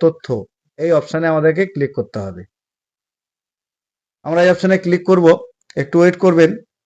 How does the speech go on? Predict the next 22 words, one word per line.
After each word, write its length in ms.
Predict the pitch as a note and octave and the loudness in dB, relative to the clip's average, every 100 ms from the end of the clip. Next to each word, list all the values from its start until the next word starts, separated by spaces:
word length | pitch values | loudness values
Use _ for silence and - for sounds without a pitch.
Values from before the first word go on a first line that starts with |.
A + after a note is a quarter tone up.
| _ _ _ | _ _ _
এখানে 260 | C#3+ D#3+ F#3 F#3+ | -8 -4 -2 -2
কিন্তু 160 | F#3+ F#3+ | 0 2
আপনাদের 280 | F#3 F#3+ F#3 - | 2 2 0 2
সামনে 220 | F3+ F#3 F3+ | 0 4 2
একটা, 200 | F3+ F3+ F3+ F3+ - | 4 6 6 6 2
আর 80 | D#3+ E3+ | 0 0
একটা 140 | F#3+ F#3 | 0 0
পেজ 160 | F#3 F3+ D3+ | 2 0 0
চলে 160 | F3 F3 E3+ | 2 4 4
আসবে, 240 | D3+ D3+ D#3 - _ _ _ _ _ _ _ _ _ _ _ | 4 2 2 -4 _ _ _ _ _ _ _ _ _ _ _
এখানে 280 | D#3 E3 F3+ F3+ | -6 0 0 0
কিন্তু 200 | F3+ F3+ E3 - _ _ - | 0 2 2 0 _ _ -6
অনেকগুলো 400 | D#3 F3+ F#3 F#3+ E3+ | -2 0 2 4 2
অপশন 240 | - F3+ D#3+ | 2 -4 0
চলে 160 | D#3 C#3 | 0 0
আসবে। 160 | A2+ B2 | 0 -4
এখান 160 | A2+ A2+ | -6 -6
থেকে 140 | G#2+ G#2+ | -8 -10
আপনাদের, 280 | G2+ G#2 G2 F#2+ _ _ _ _ _ | -10 -12 -14 -18 _ _ _ _ _
আপনারা 220 | C3+ D3+ D#3 | -10 -2 -2
ভোটার 240 | C3+ D3 D#3 | 0 -2 0
কার্ড 160 | D#3+ D3+ | 2 2